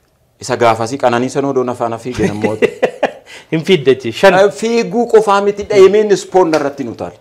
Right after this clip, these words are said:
Speaker 2: Mhm.
Speaker 1: Wantoota irratti yookaan konkolaataa irratti.
Speaker 2: Eh.
Speaker 1: Innis akkuma caarraa
Speaker 2: Walii
Speaker 1: komitii
Speaker 2: galtan
Speaker 1: sanatti
Speaker 2: sana.
Speaker 1: inni immoo waa ta'e seeti na fudhatee.
Speaker 2: Waa.
Speaker 1: Adabbii waggaa lamaa san ji'a ja'an booddee dhaqee fudhadheen. Otoo
Speaker 2: Waa.
Speaker 1: namiyyuu nan argin.
Speaker 2: Waaw.
Speaker 1: Saniin booddee egaa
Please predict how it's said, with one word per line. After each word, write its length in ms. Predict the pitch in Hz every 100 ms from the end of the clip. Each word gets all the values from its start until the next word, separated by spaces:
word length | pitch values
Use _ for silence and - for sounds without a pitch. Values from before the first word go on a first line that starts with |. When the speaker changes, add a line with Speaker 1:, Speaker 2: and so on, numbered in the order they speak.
| -
Speaker 2:
Mhm. 100 | 113
Speaker 1:
Wantoota 300 | 110 107 104
irratti 200 | 104 98
yookaan 200 | 92 92
konkolaataa 400 | 95 92 95 95
irratti. 240 | 101 - -
Speaker 2:
Eh. 200 | 107 104 104 _ -
Speaker 1:
Innis 320 | 101 107 107 -
akkuma 360 | 92 - 90 85 82 80 80
caarraa 260 | - 95 98
Speaker 2:
Walii 260 | 113 113 113
Speaker 1:
komitii 60 |
Speaker 2:
galtan 220 | 117 113
Speaker 1:
sanatti 360 | - - 107 101
Speaker 2:
sana. 600 | 101 - - - - 233
Speaker 1:
inni 180 | 127 165
immoo 180 | 190 185
waa 140 | 185 185
ta'e 220 | 190 165
seeti 480 | 170 202 - 330 349 - - - - - - - - _ _
na 180 | 90 85
fudhatee. 420 | - 85 80 90 381 453 - -
Speaker 2:
Waa. 180 | 110 95 - _ _ -
Speaker 1:
Adabbii 380 | 101 113 110 131
waggaa 280 | 123 110 113
lamaa 220 | 104 104
san 200 | 104 95
ji'a 120 | 95
ja'an 240 | 90 87 85
booddee 240 | 90 90
dhaqee 220 | 92 92 85
fudhadheen. 380 | 90 - 85 - _
Otoo 180 | - 127
Speaker 2:
Waa. 80 | 131
Speaker 1:
namiyyuu 240 | 131 120
nan 160 | 120 110
argin. 280 | 101 95 98 _
Speaker 2:
Waaw. 380 | 113 139 147 92 90 _ _ _ _ _ _ _ _
Speaker 1:
Saniin 300 | - 104 101
booddee 420 | 107 117 120 165
egaa 480 | 160 101 90 87 90